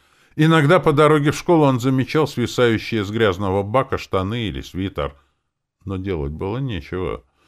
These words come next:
Скрипя зубами, он сунул ноги в просторные штанины, содрогаясь, надел майку и поверх старый толстый, изъеденный молью и весь в дырах свитер. И только когда стало тепло,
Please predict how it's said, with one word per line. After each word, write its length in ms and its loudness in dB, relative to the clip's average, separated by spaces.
Скрипя 480 4
зубами, 400 4
он 140 4
сунул 380 2
ноги 280 2
в 100 -12
просторные 640 0
штанины, 840 -4
содрогаясь, 800 -4
надел 340 0
майку 440 0
и 60 4
поверх 460 0
старый 360 0
толстый, 480 -2
изъеденный 600 -2
молью 560 -4
и 100 -8
весь 240 -6
в 100 -6
дырах 380 -6
свитер. 540 -10
И 60 -6
только 360 -10
когда 340 -8
стало 420 -10
тепло, 720 -12